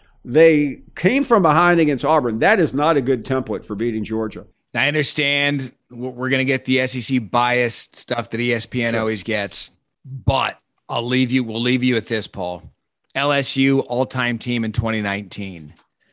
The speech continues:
Speaker 2: People thought last year's Alabama undefeated could be an all-time team. Now you have Georgia sitting at twelve and oh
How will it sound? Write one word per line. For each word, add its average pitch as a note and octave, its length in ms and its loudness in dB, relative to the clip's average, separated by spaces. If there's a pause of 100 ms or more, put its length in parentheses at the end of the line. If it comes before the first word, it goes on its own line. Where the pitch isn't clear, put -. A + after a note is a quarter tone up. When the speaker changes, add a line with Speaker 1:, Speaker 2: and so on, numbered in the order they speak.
(180)
Speaker 2:
People B2+ 280 -2
thought B2 400 0
last A#2+ 520 0
year's A#2+ 240 2
Alabama A#2+ 840 -2
undefeated A#2+ 1000 -2
could A#2+ 200 -4
be A#2+ 120 -2
an G#2+ 80 -2
all-time G2+ 480 -2
team. G2+ 280 -6
Now C3 280 -2
you F3 180 2
have D#3+ 240 0
Georgia A2+ 640 0 (520)
sitting C#3+ 320 -4
at B2 140 -8
twelve D3 320 -2
and C#3+ 100 0
oh G#2+ 400 -2